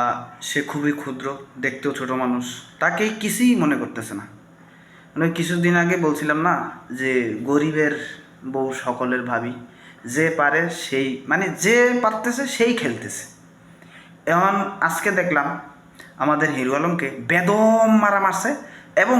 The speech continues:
কি কান ধরে উঠবোস করাইছে। যারা <clears throat> হিরো আলমের বিরুদ্ধে লাগেন তাদের উদ্দেশ্যে আমি একটা কথা বলবো।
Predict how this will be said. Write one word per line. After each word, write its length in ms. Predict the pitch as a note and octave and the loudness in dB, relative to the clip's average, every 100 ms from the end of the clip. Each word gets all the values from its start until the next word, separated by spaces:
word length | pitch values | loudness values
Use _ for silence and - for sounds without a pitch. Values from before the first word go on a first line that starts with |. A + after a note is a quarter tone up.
| - | 2
কি 100 | A#2+ - | -2 -4
কান 200 | - D#3+ E3+ F3 | 0 0 2 2
ধরে 160 | F3+ | 2
উঠবোস 360 | F#3 C#3 D3+ D3+ | 2 0 -4 -4
করাইছে। 360 | B2+ A#2 A2+ - - - - - - - - - - | -6 -6 -8 -14 -20 -20 -20 -20 -20 -20 -20 -20 -10
যারা 360 | B2 E3+ F3 F#3+ F#3+ F#3 - E4 D#4 | 0 2 4 4 2 -2 -2 2 4
<clears throat> 540 | C#4+ C4 F3+ E3+ - | 4 4 2 -2 -4
হিরো 180 | A#2+ D3+ | -2 2
আলমের 380 | E3 F#3+ G3 F#3+ | 4 4 0 0
বিরুদ্ধে 460 | D#3 D#3 D#3+ D#3+ F3 F3 | -2 -2 -2 0 2 2
লাগেন 380 | B2+ B2+ B2+ A#2+ G2+ - - - - - - - - - - - - - - - | 2 2 2 -2 -4 -14 -20 -20 -20 -20 -20 -20 -20 -20 -20 -20 -20 -20 -20 -4
তাদের 280 | E3+ E3 G3 | 2 2 2
উদ্দেশ্যে 480 | G#3 F3+ F#3+ A3 - | 0 0 -2 -2 0
আমি 160 | A3 G#3 | 0 2
একটা 180 | G3+ - - | 0 0 0
কথা 200 | E3 E3+ | 0 2
বলবো। 320 | D3 A#2+ | 0 0